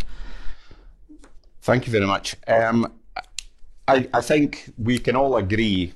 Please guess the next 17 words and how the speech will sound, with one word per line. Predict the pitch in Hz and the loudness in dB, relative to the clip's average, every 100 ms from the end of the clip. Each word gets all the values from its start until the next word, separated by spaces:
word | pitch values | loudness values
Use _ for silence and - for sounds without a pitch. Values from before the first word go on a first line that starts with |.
| - | -4
and | 98 95 | -2 -2
I'm | 92 | -2
sure | - 107 | 2 2
we're | 95 | 4
all | 104 | 2
going | 87 120 135 135 | 0 2 2 2
to | 95 | 2
agree, | 85 80 85 87 82 78 - - - | 2 0 -6 -6 -8 -8 -14 -12 0
that | 101 | 2
oil | 110 110 98 | 4 2 2
and | 92 | 0
gas | 92 92 90 - | 0 0 -2 -6
is | 87 | -6
going | - 95 92 | -2 0 -2
to | 95 | -4
be, | 85 90 90 85 - - | -6 -4 -4 -6 -8 0
uh, | 87 | 2